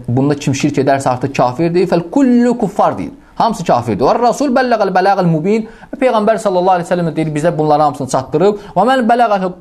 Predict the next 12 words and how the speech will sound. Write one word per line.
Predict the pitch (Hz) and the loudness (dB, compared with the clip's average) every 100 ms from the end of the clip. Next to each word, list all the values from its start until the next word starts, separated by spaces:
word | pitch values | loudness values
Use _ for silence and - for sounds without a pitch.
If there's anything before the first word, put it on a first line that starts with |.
| - _ _ 123 | -18 _ _ -2
bələğəhul | 185 220 196 170 165 | 0 2 2 0 0
Qur'an | 170 - 196 247 247 - _ | 0 2 0 0 -4 -14 _
fəqət | 185 208 | -2 0
qama | 208 202 190 | 0 0 2
aleyh | 165 208 220 | 2 0 0
hüccə". | 208 202 202 | -2 -2 -2
Kimə | 233 240 | 0 0
Quran | 214 202 | 0 0
çatıbsa, | 190 180 196 233 | -2 -2 -2 2
artıq | 214 165 226 247 - - - | 2 2 -2 -6 -12 -8 -2
hüccət | 170 196 202 | 0 0 -2
çatıb. | 131 107 | -4 -6